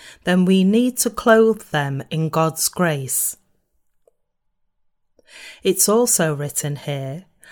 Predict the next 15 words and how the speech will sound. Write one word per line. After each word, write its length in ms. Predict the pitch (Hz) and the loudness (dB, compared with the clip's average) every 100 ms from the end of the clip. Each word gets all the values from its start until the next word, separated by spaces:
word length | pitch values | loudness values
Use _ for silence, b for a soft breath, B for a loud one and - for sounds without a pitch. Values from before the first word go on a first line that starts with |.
| B B | B B
and 240 | 147 139 - | -6 -6 -6
if 160 | 160 156 | -6 -2
she 320 | - 156 156 | -4 -2 -2
is 200 | 147 - | -2 -4
a 60 | 147 | -4
door, 540 | - 156 151 180 247 - B - | -2 0 2 0 -2 -8 B -4
we 200 | 160 156 | -2 -2
will 240 | 165 160 | 0 0
enclose 720 | 165 165 - 208 220 233 - | 0 -2 -2 2 4 2 0
her 280 | - 151 147 | -2 -4 -4
with 300 | 143 165 - | -4 -6 -4
boards 480 | 160 151 147 143 - | -2 0 -2 -6 -6
of 100 | 135 | -4
cedar, 720 | - - 208 208 180 135 131 _ B B B B | -4 -2 -2 -4 -6 -8 -10 _ B B B B
implying 800 | 175 180 - 247 220 147 135 | -2 -2 0 2 2 0 -2